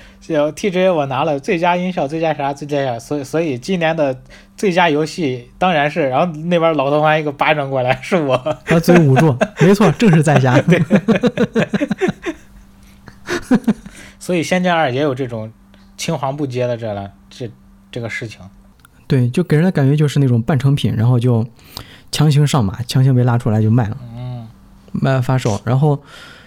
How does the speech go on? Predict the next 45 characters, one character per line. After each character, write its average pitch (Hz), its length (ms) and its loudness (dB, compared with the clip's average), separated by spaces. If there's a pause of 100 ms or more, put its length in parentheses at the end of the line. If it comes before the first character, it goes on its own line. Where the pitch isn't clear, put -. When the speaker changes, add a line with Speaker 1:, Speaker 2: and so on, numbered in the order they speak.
(120)
Speaker 2:
《仙 254 300 2
剑 233 180 2 (180)
二》 202 220 0
好 120 220 0
像 160 180 2
是 135 440 0 (1000)
零 139 400 2
二 247 220 2
年 110 280 2
吧， 98 300 -4 (580)
还 - 160 -2
是 131 100 -2
多 131 140 0
长 120 120 2
时-， - 120 -6 (280)
哪 110 160 2
一 113 80 2
年 104 280 2 (420)
就 135 160 2
已 113 60 4
经 120 120 2
发 127 160 -2
售 127 160 0
了。 98 140 -6 (480)
Speaker 1:
嗯。 117 260 -10 (600)
Speaker 2:
那 170 420 2
按 196 220 2
照 175 280 2 (140)
我 139 100 4
们 143 120 6
现 185 120 0
在 160 120 2
对 139 400 2
就 123 120 0
是 117 80 2
这 123 140 0
种 117 120 4
游-， 120 200 2 (140)
系 - 180 0
列 127 180 2 (140)
游 127 160 4
戏 127 160 0
的 110 140 0
那 110 120 2
个 101 460 0